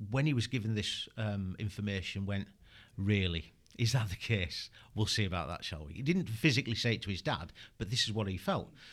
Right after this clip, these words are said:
So he left school, he went travelling, he came back, put himself through university, went travelling again after university, came back, started a business which failed, started another business which failed,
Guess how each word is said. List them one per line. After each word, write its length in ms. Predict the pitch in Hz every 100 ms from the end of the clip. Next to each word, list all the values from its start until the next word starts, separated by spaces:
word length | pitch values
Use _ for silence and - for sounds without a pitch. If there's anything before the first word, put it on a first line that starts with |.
| - -
So 440 | - 160 147 127 - - _
he 420 | - 185 180 156 131
left 240 | 143 123
school, 320 | - 107 101
he 80 | 139
went 180 | 117 104
travelling, 400 | - 87 90 135 - _ _ _ -
he 80 |
came 240 | - 131 120
back, 260 | 104 -
put 80 | -
himself 320 | 123 - 117
through 140 | - 110
university, 800 | 113 110 98 90 - 98 123 - _ _ _ -
went 180 | 131 117
travelling 320 | 123 113 113
again 220 | 107 113
after 180 | 110 117
university, 720 | 107 101 92 90 - 95 120 - - _
came 260 | - 135 117
back, 400 | 98 110 - - - - _ -
started 320 | - 113 104
a 20 |
business 440 | 113 98 101 -
which 220 | 107 101 -
failed, 400 | 92 92 110 - -
started 400 | - 113 98 117
another 160 | 117
business 420 | 101 101 98 90 101
which 180 | 85
failed, 360 | - 95 92